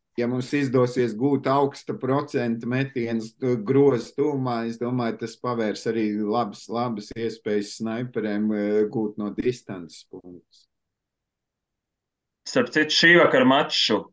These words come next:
Speaker 2: kopā vērojat vai katrs savā atsevišķā šūniņā un pēc tam sazvanāties?
Speaker 1: Kat-, kat-, katrs, katrs atsevišķi un, un, un pēc tam, eh, sazināsimies. Un droši vien tā, tā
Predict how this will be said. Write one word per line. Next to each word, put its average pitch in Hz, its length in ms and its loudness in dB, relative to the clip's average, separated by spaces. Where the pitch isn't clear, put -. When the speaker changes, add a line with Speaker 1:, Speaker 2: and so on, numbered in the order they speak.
Speaker 2:
kopā 123 400 6
vērojat 240 580 4
vai 175 220 4
katrs 180 420 -2
savā 143 300 4
atsevišķā 117 520 0
šūniņā 110 540 0
un 107 160 0
pēc 113 200 0
tam 120 340 2
sazvanāties? 98 800 -2
Speaker 1:
Kat-, 139 400 -2
kat-, 131 400 -2
katrs, 123 580 -4
katrs 123 500 -6
atsevišķi 117 800 -4
un, 110 200 0
un, 107 240 -2
un 107 180 -4
pēc 101 320 -6
tam, 107 340 -2
eh, 110 260 0
sazināsimies. 107 1200 -2
Un 113 140 -2
droši 113 340 2
vien 107 140 2
tā, 110 280 0
tā 110 240 2